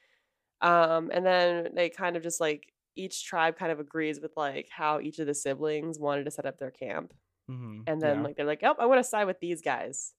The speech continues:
Speaker 2: This is, <sighs> I'll get into
Speaker 1: They're,
Speaker 2: why I,
Speaker 1: they're
Speaker 2: I
Speaker 1: kids.
Speaker 2: don't like this.
Speaker 1: They're
Speaker 2: I,
Speaker 1: kids, so
Speaker 2: no, no,
Speaker 1: maybe
Speaker 2: no,
Speaker 1: they
Speaker 2: it's not, it's not that. I'll get, I'll get into it later.
Speaker 1: So then it turns out both tribes brought food against the guide's advice. So great job, guys. You done fucked it up.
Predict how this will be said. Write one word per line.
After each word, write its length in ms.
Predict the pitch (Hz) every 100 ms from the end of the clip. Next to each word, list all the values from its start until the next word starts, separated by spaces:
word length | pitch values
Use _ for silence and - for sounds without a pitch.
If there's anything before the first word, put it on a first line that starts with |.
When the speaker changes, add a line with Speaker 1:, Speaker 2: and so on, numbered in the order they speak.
| _ _
Speaker 2:
This 260 | 190 269
is, 220 | 320 311 -
<sighs> 1300 | 143 - - - _ _ _ _ _ _ _ _ -
I'll 120 | 226
get 140 | 277 277
into 300 | 208 190 190
Speaker 1:
They're, 80 |
Speaker 2:
why 160 | 147 143
I, 20 |
Speaker 1:
they're 140 | 139 139
Speaker 2:
I 20 |
Speaker 1:
kids. 100 | 139
Speaker 2:
don't 200 | 208 175
like 260 | 123 123 -
this. 340 | 113 110 -
Speaker 1:
They're 180 | 277 294
Speaker 2:
I, 100 | 160 180
Speaker 1:
kids, 400 | 202 185 190 -
so 240 | 214 196
Speaker 2:
no, 80 | 214
no, 0 | 240
Speaker 1:
maybe 60 |
Speaker 2:
no, 80 | 226
Speaker 1:
they 60 | 208
Speaker 2:
it's 140 | 196
not, 220 | 220 208 -
it's 180 | 190 -
not 200 | 214 196
that. 200 | 160 147
I'll 140 | 156
get, 220 | 165 180
I'll 120 | 147 165
get 160 | 180
into 260 | 156 151 -
it 100 | 131
later. 440 | 120 117 107 104 -
Speaker 1:
So 120 | 277
then 260 | 285 277 277
it 40 |
turns 240 | 294 349
out 300 | 277 247 226
both 260 | 190 415 -
tribes 380 | - 190 160 165
brought 340 | - 156 -
food 200 | 175 180
against 300 | 185 196 208
the 60 | 175
guide's 300 | 160 143 165
advice. 400 | 170 226 185 -
So 240 | 165 147
great 260 | 143 190 208
job, 240 | 208 214
guys. 360 | 196 196 202 165
You 80 | 156
done 280 | 170 165
fucked 460 | 143 - - 185 -
it 80 | 175
up. 220 | - -